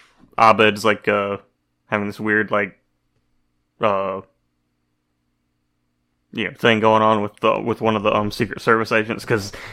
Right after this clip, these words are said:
um, the vice president is supposed to be, like, touring Greendale, uh, later that day, and so the Secret, the Secret Service is kind of, kind of staking out the campus, make sure everything's, everything's okay,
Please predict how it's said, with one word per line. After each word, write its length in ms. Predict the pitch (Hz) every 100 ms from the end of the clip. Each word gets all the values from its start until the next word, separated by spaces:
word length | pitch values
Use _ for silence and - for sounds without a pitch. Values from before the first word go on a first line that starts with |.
| - 117
um, 540 | 107 98 98 104 104 _ _ _ _ -
the 80 |
vice 200 | 107 113
president 380 | - 117 113 110
is 60 | 110
supposed 220 | 117 -
to 60 | 110
be, 160 | 104
like, 260 | 101 101 - _ _
touring 360 | - 117 107 107
Greendale, 540 | 107 107 107 107 107 -
uh, 160 | - - -
later 240 | 113 110
that 260 | 104 107 101
day, 280 | 113 110 110 _ _ _ _ -
and 100 | 110
so 140 | 110 98
the 80 |
Secret, 280 | 98 104 101
the 100 | -
Secret 240 | - 110 107
Service 360 | 110 107 104
is 100 | 113
kind 160 | - 110
of, 100 | 104
kind 460 | 113 104 - - 107
of 60 |
staking 340 | - 110 113 107
out 280 | 107 - - - _ -
the 80 | -
campus, 360 | 120 107 113 110
make 120 | 110
sure 160 | - 107
everything's, 340 | 107 104 107 -
everything's 360 | 113 107 107 104
okay, 380 | 104 107 110